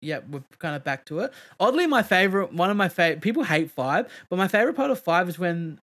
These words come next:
they reveal that if they all just worked together, they all would have survived with minimal harm.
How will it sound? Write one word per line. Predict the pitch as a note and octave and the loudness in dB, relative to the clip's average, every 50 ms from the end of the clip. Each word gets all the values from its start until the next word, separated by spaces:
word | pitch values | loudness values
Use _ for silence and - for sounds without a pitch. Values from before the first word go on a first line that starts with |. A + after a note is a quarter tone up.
| _ _ _ | _ _ _
they | - E3+ E3+ | -4 -2 0
reveal | E3+ E3 D3 D3+ D#3+ E3+ F3+ E3+ | 0 0 0 0 0 0 2 2
that | E3+ D#3 - | 0 0 2
if | D#3+ D#3+ D#3 | -2 -4 -4
they | - D3 D#3+ E3 D3+ | -4 -2 0 0 2
all | B2+ D#3+ D#3+ E3 | 2 0 0 0
just | D#3 E3 D3 - | 0 -4 -6 -4
worked | D3 C#3+ C#3+ C#3+ - - | -2 -2 -2 -2 -4 -8
together, | D#3 B2+ C3+ C3+ C3+ C#3+ F#3 | -10 -6 -4 -4 0 0 0
they | G#3 F3+ D#3+ C3 | 0 0 0 0
all | A2 C#3 D3 D3 | 0 -2 -2 -2
would | D3 C#3 | -4 -4
have | C#3 - | -6 -10
survived | - D3 C3 C3 B2 B2+ D#3 F3 E3+ | -12 -10 -8 -6 -4 -2 -4 -2 -2
with | D3+ C#3 | -4 -4
minimal | C#3+ C#3 C#3+ C#3 C#3+ C#3+ C#3 C3+ | -4 -6 -6 -6 -6 -6 -8 -8
harm. | C3 D3 C#3 C#3+ F3 B3+ | -8 -8 -6 -6 -6 -6